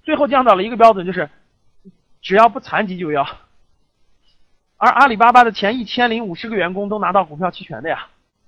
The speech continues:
再加上如果一个员工在阿里巴巴，甭说在阿里巴巴，在淘宝，任何一个阿里巴巴旗下的公司工作个两三年，那任何一个电子商务的公司都要啊。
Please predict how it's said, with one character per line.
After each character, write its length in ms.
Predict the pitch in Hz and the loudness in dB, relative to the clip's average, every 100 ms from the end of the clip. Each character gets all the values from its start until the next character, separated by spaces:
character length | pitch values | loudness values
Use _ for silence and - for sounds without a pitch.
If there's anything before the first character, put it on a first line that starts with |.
| _ _ _ - | _ _ _ -4
再 120 | 247 | 0
加 160 | 262 | 2
上 100 | 262 | 2
如 140 | 214 269 | 2 0
果 140 | 254 | 0
一 100 | 220 | 0
个 80 | 220 | -2
员 220 | 214 202 | -2 0
工 180 | 226 247 | 0 -2
在 100 | 240 | 2
阿 160 | 233 247 | 4 4
里 120 | 226 | 2
巴 160 | 214 233 | 4 6
巴， 280 | 254 262 - _ | 6 4 -2 _
甭 200 | - 254 | -8 -8
说 120 | 269 269 | -4 0
在 120 | 254 | 2
阿 100 | 262 | 2
里 100 | 196 | 2
巴 140 | 220 | 2
巴， 80 | 247 | 2
在 100 | 233 | 0
淘 220 | 226 - | 0 2
宝， 140 | 233 147 | 4 4
任 180 | 220 294 | 0 -4
何 140 | 208 | -4
一 60 | 202 | 2
个 100 | 226 | 2
阿 100 | 226 | 2
里 100 | 196 | 2
巴 120 | 226 | 2
巴 100 | 247 | 2
旗 160 | - | 0
下 120 | 220 208 | 0 0
的 80 | |
公 120 | 185 214 | 0 -10
司 100 | 208 | -10
工 180 | 214 240 | -8 -2
作 100 | 226 | -2
个 60 | |
两 160 | 185 147 | -2 -2
三 140 | 226 | -2
年， 240 | 208 190 202 _ _ | 0 -2 -4 _ _
那 120 | 214 | -4
任 180 | 254 403 | 0 2
何 120 | - | 2
一 80 | 233 | -2
个 100 | 226 | -2
电 180 | 240 220 | -4 -4
子 60 | 185 | 0
商 180 | 226 | 0
务 40 | 214 | 0
的 60 | |
公 140 | 180 196 | -4 -8
司 100 | 180 | -4
都 140 | 220 | 0
要 100 | 240 | 4
啊。 200 | 180 113 | 4 2